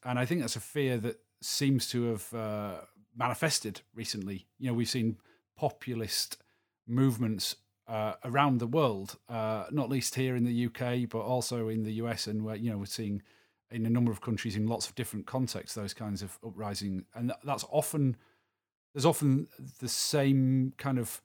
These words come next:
well, there are many causes, but one potential root cause is that middle classes and, and, uh, up, uh, kind of higher, uh,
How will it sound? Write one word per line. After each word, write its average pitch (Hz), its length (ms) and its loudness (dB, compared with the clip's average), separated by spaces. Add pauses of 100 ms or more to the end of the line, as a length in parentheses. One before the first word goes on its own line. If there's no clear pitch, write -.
(680)
well, 107 160 -6
there 113 120 0
are 127 160 6
many 127 100 6
causes, 98 340 -4
but 113 140 -4
one 139 340 8
potential 151 500 2
root 110 220 -2
cause 101 380 -6
is 107 320 -4
that 107 220 -2 (1040)
middle 151 460 6
classes 143 500 2
and, 123 260 6
and, 120 520 2
uh, 117 300 -4 (180)
up, 151 300 -6
uh, 120 220 -4 (1200)
kind 135 180 -2
of 110 60 -2
higher, 143 220 2
uh, 117 640 -6